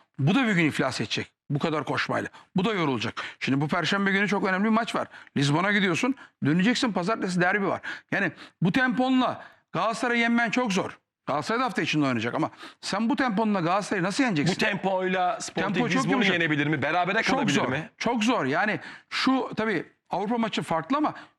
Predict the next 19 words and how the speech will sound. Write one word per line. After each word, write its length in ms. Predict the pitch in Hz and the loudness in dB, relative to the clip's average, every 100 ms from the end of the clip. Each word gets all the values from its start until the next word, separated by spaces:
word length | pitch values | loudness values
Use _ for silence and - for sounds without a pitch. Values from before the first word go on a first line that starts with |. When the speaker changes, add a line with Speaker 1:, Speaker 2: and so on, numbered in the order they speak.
| - | -6
Speaker 1:
Beşiktaş'ta 520 | 143 - 330 254 233 | -4 -2 -2 0 2
bir 100 | 240 | 4
yorgunluk 500 | 190 160 151 208 - | 4 2 2 2 0
var. 100 | 147 | -2
Ya 160 | 123 233 | 0 0
çok 180 | 294 | 0
antrenman 440 | 285 285 294 302 311 | 2 2 2 2 2
mı 100 | 311 | 2
yapıyor 320 | 302 311 339 - - - | 2 0 -2 -6 -14 -6
ya 80 | 208 | 0
az 200 | 262 247 | 2 2
mı 120 | 226 | 2
çalışıyor? 420 | 185 156 139 139 | 2 0 0 0
Yani 260 | 135 233 208 - - _ | 2 2 -2 -4 -20 _
Beşiktaş'ın 400 | 170 214 277 277 | -2 0 0 0
temposunda 580 | 175 170 196 196 254 226 | 0 -2 -4 2 2 2
bir 80 | 143 | 0
düşüş 240 | 135 - | 0 2
var. 160 | 185 | 0